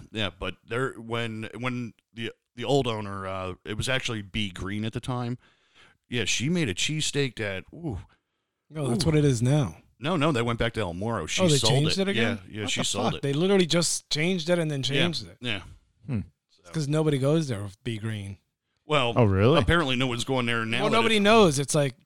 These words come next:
Speaker 2: 'cause they were still selling Spanish food.
Speaker 1: Right.
Speaker 2: But it's like, B Green. Who the fuck knows B Green is a Spanish joint?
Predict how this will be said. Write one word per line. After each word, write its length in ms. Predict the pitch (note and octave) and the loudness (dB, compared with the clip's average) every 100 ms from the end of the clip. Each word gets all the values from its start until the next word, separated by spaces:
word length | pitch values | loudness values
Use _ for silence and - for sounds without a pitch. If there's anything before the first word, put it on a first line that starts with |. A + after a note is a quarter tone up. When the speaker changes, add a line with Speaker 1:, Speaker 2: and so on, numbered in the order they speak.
| - | -2
Speaker 2:
'cause 100 | E3+ | 0
they 80 | D#3+ | 2
were 80 | D3+ | 2
still 220 | - F#3 | 4 4
selling 280 | F3+ D#3 C3 | 4 2 0
Spanish 420 | - C#3+ F#3 F3 | -4 -2 -2 -2
food. 280 | - G2+ G#2+ | -6 -8 -4
Speaker 1:
Right. 300 | D3 G2+ - - | -2 -2 -4 -4
Speaker 2:
But 140 | C#3 | -4
it's 120 | C3+ | -2
like, 160 | D3 B2+ | -4 -2
B 180 | D3 D#3+ | -2 -2
Green. 340 | C3+ D3 C3+ | -4 -6 -6
Who 120 | B2 | -6
the 120 | D#3+ C#3 | -4 -4
fuck 360 | - D#3 C#3+ | -2 0 2
knows 200 | C#3+ C#3 A2 | 4 4 4
B 160 | C3 | 0
Green 300 | B2 C3+ C3 | 4 4 4
is 120 | G#2+ | 2
a 60 | G2+ | -2
Spanish 460 | - A#2+ B2 A2+ - | -6 -2 -2 -2 -4
joint? 340 | A#2 A2 F2+ | -4 -4 -6